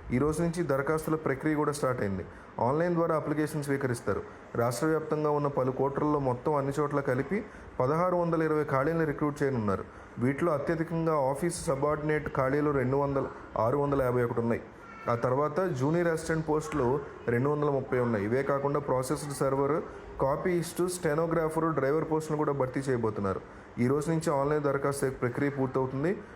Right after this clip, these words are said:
రెండు మూడు రోజుల్లో ముగుస్తుంది. దరఖాస్తు చేసుకునే ఓబీసీ, ఈడబ్ల్యూసీ అభ్యర్థులు ఎనిమిది వందల రూపాయలు చెల్లించాలి. ఎస్సీ, ఎస్టీ, దివ్యాంగ అభ్యర్థులు నాలుగు వందలు చెల్లించాలి. మొత్తం పది రకాల పోస్టులు ఉండగా వేరు వేరు నోటిఫికేషన్లు జారీ అయ్యాయి. ఒక్కో పోస్టుకి ఒక్కో విధంగా అర్హతలు ఉన్నాయి. ఈ వివరాలని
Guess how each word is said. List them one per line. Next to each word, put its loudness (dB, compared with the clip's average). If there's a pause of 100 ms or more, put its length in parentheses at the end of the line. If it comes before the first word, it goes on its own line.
(140)
రెండు 2
మూడు 2
రోజుల్లో 2
ముగుస్తుంది. 0 (300)
దరఖాస్తు 0
చేసుకునే 0
ఓబీసీ, 0
ఈడబ్ల్యూసీ 2
అభ్యర్థులు 2
ఎనిమిది 2
వందల 0
రూపాయలు 0
చెల్లించాలి. 0 (320)
ఎస్సీ, 2
ఎస్టీ, -2
దివ్యాంగ 2
అభ్యర్థులు 2
నాలుగు 2
వందలు 0
చెల్లించాలి. 0
మొత్తం 0
పది 0
రకాల 0
పోస్టులు 0
ఉండగా 2 (300)
వేరు 2
వేరు 2
నోటిఫికేషన్లు 0
జారీ 2
అయ్యాయి. 2 (280)
ఒక్కో 2
పోస్టుకి 0
ఒక్కో 2
విధంగా 2
అర్హతలు 2
ఉన్నాయి. -2 (320)
ఈ 2
వివరాలని 2